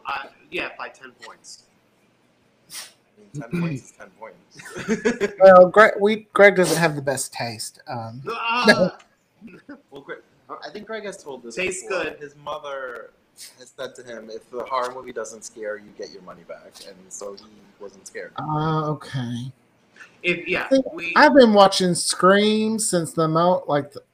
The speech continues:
Speaker 3: V H S at first rented it. Yeah, I was like, so, like,
Speaker 1: We, yeah, we grew
Speaker 3: Yeah.
Speaker 1: up watching. My mother loved, loved, loved horror movies, classic horror movies, and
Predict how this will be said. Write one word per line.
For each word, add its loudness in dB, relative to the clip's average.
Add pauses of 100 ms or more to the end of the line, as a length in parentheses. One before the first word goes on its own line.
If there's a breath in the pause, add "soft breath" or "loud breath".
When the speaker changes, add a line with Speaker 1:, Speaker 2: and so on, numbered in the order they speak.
(160)
Speaker 3:
V 0
H -2
S 0
at -14
first -2 (420)
rented -4
it. -10 (200)
Yeah, -8
I -6
was -8
like, -18 (520)
so, -6
like, -4
Speaker 1:
We, -6
yeah, -6 (100)
we -6
grew -4
Speaker 3:
Yeah. 0
Speaker 1:
up -12
watching. -8
My -14
mother -16 (220)
loved, -6
loved, -10 (180)
loved -12 (520)
horror -10
movies, -16
classic -12
horror -10
movies, -10 (400)
and -10